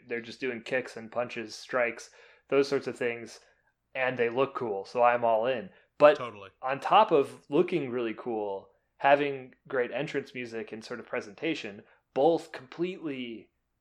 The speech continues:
Speaker 1: just bring it in the ring in such different ways. Like, I don't know, Shingo and Ospreay both have such diverse and unique movesets, and they have so many different finishers and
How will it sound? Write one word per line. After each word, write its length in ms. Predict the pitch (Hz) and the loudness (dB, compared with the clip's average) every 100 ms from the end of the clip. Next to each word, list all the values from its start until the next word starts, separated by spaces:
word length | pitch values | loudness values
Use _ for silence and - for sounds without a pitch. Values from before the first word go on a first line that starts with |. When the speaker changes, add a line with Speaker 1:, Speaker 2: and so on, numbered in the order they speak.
| _ | _
Speaker 1:
just 240 | 139 - | -16 -14
bring 300 | - 123 151 135 | -6 -2 -2 -2
it 200 | 98 - - | -6 -10 -12
in 120 | 143 | -8
the 100 | 135 | -4
ring 360 | 127 127 113 107 - | -2 -2 -4 -10 -14
in 280 | 139 139 123 | -10 -10 -10
such 540 | - 151 156 - - - | -4 0 0 -2 -10 -4
different 400 | 156 170 156 113 | -2 -2 -4 -6
ways. 580 | 110 131 202 196 - - _ _ _ | -10 -6 -8 -10 -18 -20 _ _ _
Like, 360 | 147 139 - _ _ _ _ _ _ | 4 4 -2 _ _ _ _ _ _
I 120 | - 180 | 0 2
don't 120 | 202 | 4
know, 180 | 180 180 | 6 6
Shingo 420 | - 185 208 202 | 4 2 4 4
and 100 | 156 | 2
Ospreay 400 | 135 147 170 135 | -2 -2 -2 0
both 240 | 131 151 | 0 -2
have 220 | - 143 - | 0 -2 -2
such 320 | - 147 - | -8 -8 -2
diverse 600 | 135 131 110 110 143 - | 0 0 -2 -8 -8 -10
and 160 | - 127 | -16 -16
unique 420 | 127 131 143 98 | -16 -14 -16 -12
movesets, 580 | 107 139 - 117 101 - | -8 -8 -6 -8 -8 -12
and 80 | 113 | -12
they 40 | |
have 120 | 120 123 | -10 -10
so 340 | - - 156 | -10 0 0
many 280 | 151 151 147 | 0 -2 -4
different 540 | 131 135 - 139 120 | -6 -6 -6 -8 -10
finishers 760 | - 139 143 127 120 104 98 - | -8 -6 -6 -8 -12 -14 -16 -16
and 280 | 123 113 | -18 -18